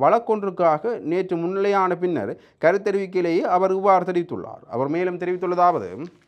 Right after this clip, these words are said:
"உலகத்தில் உச்ச பாதுகாப்பு கட்டமைப்புக்கு அதிக நிதியை செலவு செய்கின்ற அமெரிக்காவில் கூட ஐ எஸ் ஐ எஸ் தீவிரவாதிகளின் ஆதரவாளர்கள் தாக்குதல் நடத்தியுள்ளனர். அதேபோன்றுதான் இலங்கையிலும் உயிர்த்த ஞாயிறு தாக்குதல்கள் நடைபெற்றன.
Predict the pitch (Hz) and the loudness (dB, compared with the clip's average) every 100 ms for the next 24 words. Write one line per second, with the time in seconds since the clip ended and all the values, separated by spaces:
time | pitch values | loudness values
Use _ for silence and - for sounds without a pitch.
0 | _ _ _ _ _ _ _ _ _ _ | _ _ _ _ _ _ _ _ _ _
1 | _ _ _ _ _ _ _ _ _ 139 | _ _ _ _ _ _ _ _ _ 0
2 | 190 196 175 180 240 - 151 175 - 254 | 2 2 -2 -6 -10 -10 -10 -8 -4 -4
3 | - 180 190 202 202 196 196 185 180 180 | 2 4 4 2 2 0 -2 -2 -2 -2
4 | 196 180 180 175 247 233 - 240 233 247 | -4 -6 -8 -8 -10 -10 -2 -2 0 -4
5 | 208 190 202 190 185 180 190 190 185 185 | -4 -6 -4 -6 -2 -2 -2 -4 -4 -4
6 | 170 135 135 170 214 - 202 190 170 190 | -4 -4 -4 -6 -6 0 0 0 -2 -2
7 | 185 92 98 - _ _ - 151 208 262 | -2 -2 -6 -12 _ _ -2 -2 -2 -8
8 | - 165 185 196 196 185 190 190 185 185 | -2 0 0 -4 -6 -6 -2 0 0 0
9 | 180 170 - 135 156 190 196 185 170 175 | -2 -6 -4 2 2 2 0 2 2 0
10 | 247 214 208 208 196 185 185 190 160 104 | -2 0 2 0 -2 0 0 -2 -4 -6
11 | 82 - _ _ _ _ _ - 110 165 | -10 -20 _ _ _ _ _ -6 -2 0
12 | 190 190 185 165 165 240 165 202 208 190 | 2 0 2 2 2 2 0 0 2 0
13 | 175 233 156 202 214 226 214 202 190 180 | 0 -4 -8 -8 -4 0 2 0 2 2
14 | 180 165 190 240 208 175 151 110 | 2 -2 -2 0 0 0 -4 -8